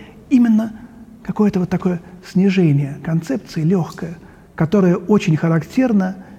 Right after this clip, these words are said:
для того времени нового, которое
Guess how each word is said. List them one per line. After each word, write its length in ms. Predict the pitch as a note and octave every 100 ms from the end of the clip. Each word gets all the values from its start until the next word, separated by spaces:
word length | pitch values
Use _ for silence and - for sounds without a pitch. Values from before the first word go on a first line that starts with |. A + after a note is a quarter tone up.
| -
для 200 | D#3 E3
того 640 | D#3+ D#3+ D3+ F#3 B3+ C4+ C4+ - - - - - -
времени 500 | D#3 F#3+ E3 C3+ C3
нового, 640 | D3+ F#3 D#3 B2+ C3+ E3+ - - - - - - - - - - - -
которое 560 | - D#3 A3 A3+ A3